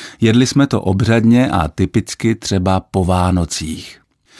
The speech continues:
V poslední době se v obchodech objevují jako novinky už spíš jen všelijaké méně významné plody. Skoro všechno jsme totiž už ochutnali. Ale chia semínka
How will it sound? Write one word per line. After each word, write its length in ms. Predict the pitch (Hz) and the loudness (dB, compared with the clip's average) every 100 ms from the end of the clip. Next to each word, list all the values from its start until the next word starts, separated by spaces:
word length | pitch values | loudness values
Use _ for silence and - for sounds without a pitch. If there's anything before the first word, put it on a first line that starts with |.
| - - - _ | -20 -20 -20 _
V 100 | - | -2
poslední 500 | 156 - 220 208 107 | 0 2 2 4 4
době 540 | 101 92 117 139 180 | 2 2 2 2 0
se 300 | 190 - 95 | 0 0 0
v 100 | 85 | 0
obchodech 640 | 104 - - 131 160 175 - | -4 -6 -2 0 0 -2 -2
objevují 720 | 131 143 147 147 156 160 165 | 2 2 4 2 2 0 0
jako 380 | 143 - 107 85 | 0 -2 -2 2
novinky 800 | 90 92 104 110 107 135 160 - | 2 2 4 4 2 0 0 0
už 280 | 107 90 - | -2 -2 -6
spíš 480 | - 127 151 147 143 | -2 0 0 0 0
jen 220 | 143 147 | 2 0
všelijaké 760 | - 117 120 131 - 117 90 | 0 0 0 0 -2 0 2
méně 520 | 80 90 113 117 120 120 | 2 2 4 4 4 4
významné 680 | 107 104 104 104 101 101 101 | 2 2 2 2 2 0 -2
plody. 380 | - 87 78 76 - _ _ | -2 -2 -2 -8 -10 _ _
Skoro 380 | - - 147 107 | -16 -2 0 0
všechno 520 | - - 120 - 151 | -2 -4 -4 -2 -2
jsme 260 | 156 143 139 | 0 0 0
totiž 500 | - 110 120 117 - - | -2 -2 0 -2 -4 -6
už 240 | 101 - - | -4 -4 -6
ochutnali. 720 | 90 - 101 90 82 82 - _ _ _ - - - - - | -8 -4 -4 -2 -4 -6 -10 _ _ _ -20 -18 -18 -16 -4
Ale 340 | 117 104 80 - - | 0 0 -2 -10 -8
chia 440 | - 104 98 151 | 0 2 2 0
semínka 920 | 175 - 101 98 98 95 113 139 190 | -2 -2 2 4 2 2 0 -2 -4